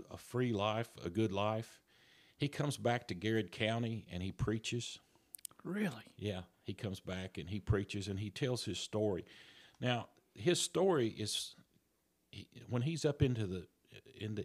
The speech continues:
Speaker 1: east, he meets up with, uh, Henry Ward Beecher. Now, that's Harriet Beecher Stowe's brother.
Speaker 2: Okay.
Speaker 1: And he, t-, somewhere or another, he's either speaking or telling his story,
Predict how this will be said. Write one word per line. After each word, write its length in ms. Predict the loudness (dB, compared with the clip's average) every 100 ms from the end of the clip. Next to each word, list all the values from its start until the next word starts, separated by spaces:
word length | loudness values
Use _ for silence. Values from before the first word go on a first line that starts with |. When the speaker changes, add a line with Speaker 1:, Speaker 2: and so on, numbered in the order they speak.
| -2
Speaker 1:
east, 440 | -2 -2 -8 -10 -18 _ _ _ _ _ _
he 140 | -2
meets 300 | 2 2 2
up 180 | 0 2
with, 320 | -2 -4 -12 -20 _ -12
uh, 180 | -10 -12 -16 -2
Henry 300 | 0 2 2
Ward 320 | 2 2 2
Beecher. 400 | 0 0 -4 -10 -16 _ _ _ -20 -20 -20 -16 -6
Now, 80 | -4
that's 300 | -4 -6 -10 _
Harriet 420 | 0 4 4 4
Beecher 260 | 2 2 -2
Stowe's 400 | -4 -2 -2 -4
brother. 480 | 0 2 2 -2 -18 _ _ -2
Speaker 2:
Okay. 380 | 2 2 2 -2 _ _ -20 -20 -20 -20 _ _ _ -8
Speaker 1:
And 300 | -2 0 0 -4
he, 160 | -4 -4
t-, 120 | -6 -16 _ -20 -12 -2
somewhere 400 | 0 2 2 4
or 20 |
another, 260 | 4 4
he's 280 | 2 0 2
either 240 | 2 2 2
speaking 560 | 2 4 4 2 0
or 80 | 0
telling 360 | 0 2 2 2
his 140 | 0
story, 540 | 0 2 4 2 0